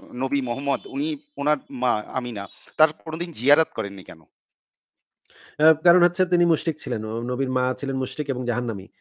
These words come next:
Speaker 2: জিয়ারত করছে কিন্তু সেখানে গিয়ে কোনো প্রার্থনা করতে পারে নাই।
Speaker 1: আচ্ছা, জিয়ারত করা হয়েছিল ওনার মায়ের?
Speaker 2: হ্যাঁ, জিয়া-, মানে কবরের ওইখানে গেছিল কিন্তু ওইখানে গিয়ে কোনো প্রার্থনা করার অনুমতি ছিল না। কারণ সে ছিল মুশরিক। মুহাম্মদের মা ছিল মুশরিক।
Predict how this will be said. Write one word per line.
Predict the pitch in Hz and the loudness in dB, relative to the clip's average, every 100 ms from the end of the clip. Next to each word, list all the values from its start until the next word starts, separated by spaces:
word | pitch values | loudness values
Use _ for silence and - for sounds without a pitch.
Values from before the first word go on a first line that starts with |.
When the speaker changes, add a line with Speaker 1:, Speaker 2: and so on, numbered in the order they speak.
| _ _ - | _ _ 4
Speaker 2:
জিয়ারত | 131 160 180 | 8 10 8
করছে | 180 170 - 139 | 2 0 2 2
কিন্তু | 139 131 131 127 | 0 -4 -2 -2
সেখানে | - 123 135 | -4 -4 -4
গিয়ে | 131 135 | -4 -4
কোনো | 135 | -4
প্রার্থনা | 127 131 - 131 | -2 -2 -2 -6
করতে | 113 107 | -6 -8
পারে | 101 98 | -8 -10
নাই। | 98 _ _ _ _ _ _ _ _ _ _ _ _ _ - | -14 _ _ _ _ _ _ _ _ _ _ _ _ _ -6
Speaker 1:
আচ্ছা, | 135 | -6
জিয়ারত | 113 139 156 190 | 0 6 6 6
করা | 165 156 | 4 4
হয়েছিল | 123 - 85 87 | 2 -4 -8 -10
ওনার | 104 113 | -8 -8
মায়ের? | 101 80 - _ _ _ _ - | -6 -10 -14 _ _ _ _ -10
Speaker 2:
হ্যাঁ, | 101 107 87 - | -6 -6 -8 -10
জিয়া-, | 117 123 110 | -4 -2 -2
মানে | 117 110 - _ _ - | -8 -10 -14 _ _ -4
কবরের | 120 147 | 2 4
ওইখানে | 151 156 | 4 2
গেছিল | 151 151 135 | 0 0 0
কিন্তু | 113 120 120 117 | 0 -2 -4 -4
ওইখানে | 107 117 | -4 -6
গিয়ে | 113 | -6
কোনো | 117 120 | -6 -4
প্রার্থনা | 131 120 131 127 | -4 -2 -4 0
করার | 127 123 | 2 2
অনুমতি | 120 110 101 | 0 -4 -12
ছিল | - 95 | -14 -14
না। | 95 _ _ _ _ _ _ - | -14 _ _ _ _ _ _ -8
কারণ | 117 117 | -4 -4
সে | 104 127 | -4 -6
ছিল | 120 120 | -4 -4
মুশরিক। | 120 - 107 - - | -6 -6 -10 -10 -12
মুহাম্মদের | 110 113 113 | -8 -6 -4
মা | 113 110 | -4 -6
ছিল | 113 | -8
মুশরিক। | 113 113 - 101 | -8 -8 -10 -12